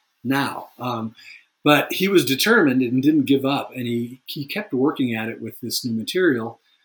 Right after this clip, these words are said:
Um, he didn't even know how to join it at the time. He was using brass cane ferrules, and then he tried glass, and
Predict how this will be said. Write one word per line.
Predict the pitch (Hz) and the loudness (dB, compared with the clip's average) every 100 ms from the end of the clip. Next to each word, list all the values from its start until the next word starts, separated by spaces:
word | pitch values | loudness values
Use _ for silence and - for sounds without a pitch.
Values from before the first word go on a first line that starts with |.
| _ - | _ -10
Um, | 131 120 113 110 110 _ _ _ _ - | -6 -4 -4 -6 -10 _ _ _ _ -2
he | 165 | 4
didn't | 214 160 | 8 8
even | 131 | 8
know | 131 127 | 4 4
how | 135 | 0
to | 107 | -4
join | - 117 135 135 | -6 -2 0 0
it | 104 | -2
at | 98 | -12
the | - | -12
time. | 135 127 117 | -8 -6 -4
He | 117 | -4
was | 107 104 | -6 -2
using | 123 113 113 | -2 -2 -4
brass | 104 104 110 120 110 - | -6 -6 -4 -2 -2 -2
cane | - 123 123 131 | -6 -8 -2 -2
ferrules, | 127 110 110 107 104 - - - | -2 -6 -6 -6 -6 -8 -14 -6
and | 135 143 | 2 6
then | 147 | 8
he | 139 | 6
tried | - 135 123 | 4 0 0
glass, | 120 117 127 123 110 - | -4 -4 -2 -2 -2 -4
and | 123 110 | -4 -6